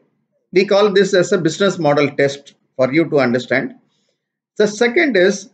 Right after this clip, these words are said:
what is the contractual cash flow characteristics of the financial asset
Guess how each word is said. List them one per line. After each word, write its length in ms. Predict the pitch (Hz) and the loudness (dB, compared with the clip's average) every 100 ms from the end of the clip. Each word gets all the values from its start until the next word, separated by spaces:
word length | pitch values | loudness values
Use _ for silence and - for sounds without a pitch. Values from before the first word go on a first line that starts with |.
| _ - | _ -2
what 220 | 156 233 | 0 0
is 100 | 254 | 0
the 180 | 247 - - | -2 -4 -4
contractual 920 | 202 240 233 - 254 240 - 247 240 240 | -2 -2 -4 -2 -2 -2 0 0 0 -4
cash 300 | 175 202 208 | -2 -2 -4
flow 200 | - 220 | -4 -4
characteristics 840 | 220 - 185 185 185 185 - 185 - | -2 -2 -2 -2 -6 -6 -4 -4 -2
of 160 | 147 | -2
the 120 | 208 | -2
financial 480 | 208 147 160 156 160 | -4 -2 -2 0 0
asset 360 | 147 135 123 | 0 -2 -6